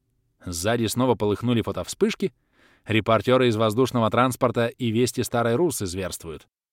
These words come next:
заставляя меня стоять с умной мордой лица неподалеку от сбитого самолета,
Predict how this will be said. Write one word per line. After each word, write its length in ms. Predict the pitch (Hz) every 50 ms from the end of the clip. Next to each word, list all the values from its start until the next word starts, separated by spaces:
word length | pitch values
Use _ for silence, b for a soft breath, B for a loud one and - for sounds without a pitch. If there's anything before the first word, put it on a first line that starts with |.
| _ _ _ _ _ _ _ -
заставляя 580 | 110 98 101 95 - 110 101 104 117 131 131
меня 280 | 120 117 120 123 127 120
стоять 340 | - - 120 117 120 120 -
с 80 | -
умной 220 | 135 131 123 120 117
мордой 300 | 123 123 117 113 117 110
лица 280 | 107 107 - - 196
неподалеку 540 | 190 156 113 117 107 110 120 139 135 - 123
от 80 | 113 101
сбитого 320 | 107 117 131 120 113 104
самолета, 560 | 98 - 104 95 98 131 214 220 202 185 -